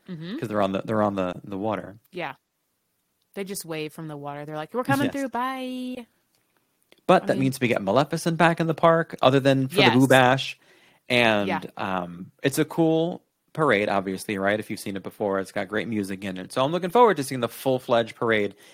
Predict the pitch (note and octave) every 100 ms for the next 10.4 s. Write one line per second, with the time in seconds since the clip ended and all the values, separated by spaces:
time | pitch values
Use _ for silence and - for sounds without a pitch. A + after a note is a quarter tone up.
0 | _ C3 B2 A2+ B2+ A#2+ A#2 - A#2 G#2+
1 | G2+ G2+ F#2+ F#2+ B2+ B2+ - D3+ C3 -
2 | _ _ _ - C3 G3+ F3 F3+ D3 C#3+
3 | _ _ - B3 B3+ G#3+ F3+ - D#3+ D3+
4 | D3+ G3+ - F#3 E3+ - F#3+ G3+ G3 C3+
5 | C3 - - - _ _ _ _ _ -
6 | G#2 G#2 G2 - - _ _ _ _ _
7 | - G#3+ A3+ A#3 B3+ - F#3+ G3 A#3 A3+
8 | B3 G#3+ G3 F3 F#3 F3+ E3+ - F3+ F3+
9 | F3 E3+ E3 - A3 A3 A3 - D#3+ F3+
10 | A#3+ C4 C4 D#4+